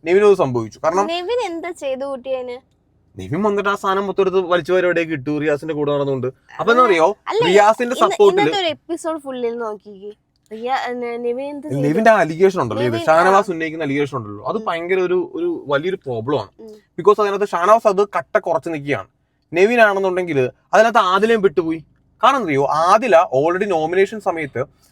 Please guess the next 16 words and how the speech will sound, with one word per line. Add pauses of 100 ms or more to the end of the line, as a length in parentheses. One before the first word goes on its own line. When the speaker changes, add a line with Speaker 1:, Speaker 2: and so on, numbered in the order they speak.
Speaker 1:
ആദില
പറഞ്ഞിരുന്നത് (300)
നെവിൻ
ഇതേപോലെ
ഒരു
അലിഗേഷൻ,
നെവിന്
എതിരെ-,
എതിരായിട്ട്
വന്ന
അലിഗേഷൻ,
Speaker 2:
എതിരെ,
ഉം.
Speaker 1:
ആ, (300)
ആദില
സമ്മതിക്കുന്നുണ്ട്.